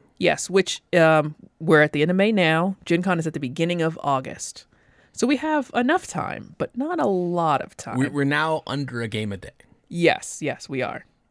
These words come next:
Speaker 1: Um, we played, well, first, you wanna guess how many games were played?
Speaker 2: So
Speaker 1: Well,
Speaker 2: I
Speaker 1: you know
Speaker 2: just
Speaker 1: how many
Speaker 2: saw
Speaker 1: you
Speaker 2: how many
Speaker 1: know.
Speaker 2: I played.
Speaker 1: Yeah.
Speaker 2: So then I have to guess how many you played without me.
Speaker 1: Yes.
Speaker 2: I'm gonna guess that we played sixty-seven games this month.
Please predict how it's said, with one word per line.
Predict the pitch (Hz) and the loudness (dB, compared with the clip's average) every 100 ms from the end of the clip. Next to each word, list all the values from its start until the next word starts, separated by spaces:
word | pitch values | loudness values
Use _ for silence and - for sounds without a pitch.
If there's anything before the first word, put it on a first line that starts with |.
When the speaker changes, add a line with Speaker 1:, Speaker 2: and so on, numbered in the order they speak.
| - | 2
Speaker 1:
Um, | 180 175 | 4 4
we | 175 220 240 | 2 0 -2
played, | - - 247 185 139 139 156 - _ _ - | -6 2 4 6 4 -2 -6 -12 _ _ -2
well, | 190 175 | 2 2
first, | - 262 214 | 4 4 4
you | 254 | 0
wanna | 214 | 0
guess | 190 | 0
how | - 175 180 | 0 0 2
many | 175 165 160 156 156 _ | 0 -2 -2 -4 -8 _
games | 160 156 160 | -4 -4 -4
were | |
played? | - 160 151 156 _ _ _ _ _ - | -2 0 0 -2 _ _ _ _ _ -10
Speaker 2:
So | - | 2
Speaker 1:
Well, | - | 4
Speaker 2:
I | |
Speaker 1:
you | 175 202 | 6 4
know | 202 | 4
Speaker 2:
just | 190 | 4
Speaker 1:
how | |
many | 165 147 | 2 2
Speaker 2:
saw | 123 | 4
Speaker 1:
you | |
Speaker 2:
how | 131 | 2
many | 123 - | 0 -4
Speaker 1:
know. | - | -4
Speaker 2:
I | 117 120 | -4 -4
played. | - 98 104 - | -6 -14 -16 -12
Speaker 1:
Yeah. | - 135 78 | -6 -6 -6
Speaker 2:
So | 113 | -6
then | 123 | -4
I | 127 | -4
have | 117 | -4
to | |
guess | 107 113 | -6 -6
how | 117 | -6
many | 107 | -6
you | 104 123 | -6 -6
played | - 104 | -6 -6
without | 101 107 98 | -6 -6 -8
me. | 85 85 85 - - | -12 -14 -16 -20 -14
Speaker 1:
Yes. | - 165 - | -8 -6 -2
Speaker 2:
I'm | 127 | 0
gonna | 156 | 0
guess | 127 127 | 0 -4
that | - 120 | -4 -8
we | 113 | -10
played | - 104 95 | -10 -10 -10
sixty-seven | - 131 - 117 - 113 101 101 | -10 -10 -10 -12 -8 -8 -8 -8
games | 92 90 92 | -8 -10 -12
this | - - | -16 -18
month. | - | -18